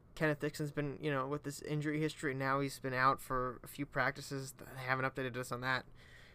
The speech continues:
Um, that doesn't look great. There was originally supposed to be minor, but he was out for three days straight, and they haven't updated anybody. If he doesn't play in this preseason game,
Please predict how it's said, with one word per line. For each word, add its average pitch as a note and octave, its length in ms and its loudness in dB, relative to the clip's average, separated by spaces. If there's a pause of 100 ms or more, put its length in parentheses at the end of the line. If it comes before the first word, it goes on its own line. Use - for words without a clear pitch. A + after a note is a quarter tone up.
(160)
Um, A2+ 280 0
that C3+ 140 2
doesn't C#3+ 280 -2
look D3 180 0
great. D3 360 8 (800)
There D3 200 4
was C#3 140 2
originally D3+ 560 8
supposed D#3+ 200 2
to - 60 -6
be D#3 300 2
minor, D#3 460 8
but C#3 120 2
he C3+ 120 2
was C3+ 100 0
out D3 160 6
for D3+ 80 -6
three D3+ 380 2
days D3 400 4
straight, D3+ 580 6
and B2 560 -4
they B2+ 80 2
haven't B2+ 240 0
updated D3 580 4
anybody. D3 720 4 (1000)
If D#3 160 -4
he E3 100 6
doesn't E3 300 6
play E3+ 580 10
in E3 80 2
this E3+ 140 2
preseason E3 520 2
game, E3 600 8